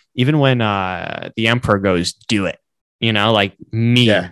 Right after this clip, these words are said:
Speaker 1: instant, like, that was a meme for a long time. And then, and then when,
Speaker 2: <laughs>
Speaker 1: then when Chewie got the medal, and I was like, "Oh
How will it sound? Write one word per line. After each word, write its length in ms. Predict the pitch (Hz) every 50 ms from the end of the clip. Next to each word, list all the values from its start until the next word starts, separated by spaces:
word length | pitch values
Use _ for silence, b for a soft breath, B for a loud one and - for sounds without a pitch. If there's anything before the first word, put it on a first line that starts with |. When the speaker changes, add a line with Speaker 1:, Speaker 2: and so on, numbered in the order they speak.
| - _
Speaker 1:
instant, 420 | 127 143 139 - - 143 123 - -
like, 160 | 120 117 104
that 220 | 123 123 127 -
was 140 | 131 127 113
a 60 | 120
meme 560 | 113 113 117 117 117 117 113 113 110 104 - - _
for 220 | - - - 101
a 40 | 95
long 240 | 98 98 101 104 98
time. 120 | - - -
And 160 | 120 113 -
then, 280 | 117 123 127 127 135 131 -
and 100 | 120 120
then 100 | 156 135
when, 220 | 123 120 - 104 101
Speaker 2:
<laughs> 400 | 135 127 - - - 107 - -
Speaker 1:
then 120 | 143 143
when 140 | 139 127 123
Chewie 480 | - - - - 127 123 127 131 131
got 380 | 123 127 120 117 113 113 113 - - _ _ _ _ -
the 100 | 127 120
medal, 560 | 123 123 120 110 101 92 90 80 82 82 87
and 100 | 90 90
I 140 | 90 92 92
was 220 | 90 90 90 90
like, 160 | 90 92 92 95
"Oh 440 | 101 110 117 117 113 104 98 -